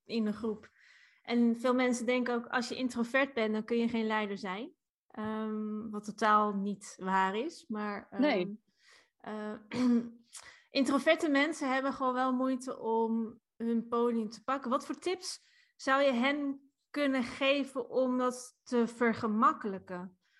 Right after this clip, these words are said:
Speaker 2: Ja, ik moet zeggen, het is niet per se altijd mijn ervaring dat introverte mensen minder makkelijk een podium pakken. Het is,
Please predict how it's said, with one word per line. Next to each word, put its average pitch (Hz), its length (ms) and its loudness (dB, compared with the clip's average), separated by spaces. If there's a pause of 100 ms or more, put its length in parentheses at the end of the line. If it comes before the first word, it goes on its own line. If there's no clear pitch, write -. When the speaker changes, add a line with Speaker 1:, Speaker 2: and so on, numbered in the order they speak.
(320)
Speaker 2:
Ja, 262 140 6
ik 262 120 4
moet 330 260 8
zeggen, 311 280 2
het 262 140 0
is 294 140 2
niet 440 180 -2
per 262 220 4
se 247 100 0
altijd 240 260 2
mijn 226 180 2
ervaring 233 480 0
dat 190 120 2
introverte 208 540 -2
mensen 196 320 0
minder 202 260 2
makkelijk 185 320 0
een 185 80 -6
podium 175 280 0
pakken. - 260 -4 (240)
Het - 140 -2
is, 240 240 -2